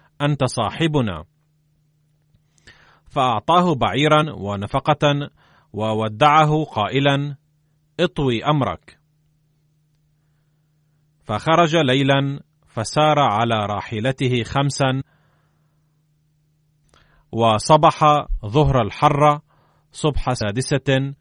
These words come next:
ثم أقبل يسأل عن رسول الله صلى الله عليه وسلم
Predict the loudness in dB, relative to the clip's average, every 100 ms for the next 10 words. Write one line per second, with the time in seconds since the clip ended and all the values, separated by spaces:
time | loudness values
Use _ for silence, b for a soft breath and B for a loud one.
0 | _ _ _ _ _ _ _ _ _ _
1 | _ _ 0 0 0 -2 2 2 2 2
2 | 0 -2 -4 0 0 0 0 -2 -4 -4
3 | -2 -2 0 0 -2 -4 -4 -2 -4 -4
4 | -4 -4 -6 -6 -8 -6 -2 0 2 2
5 | 0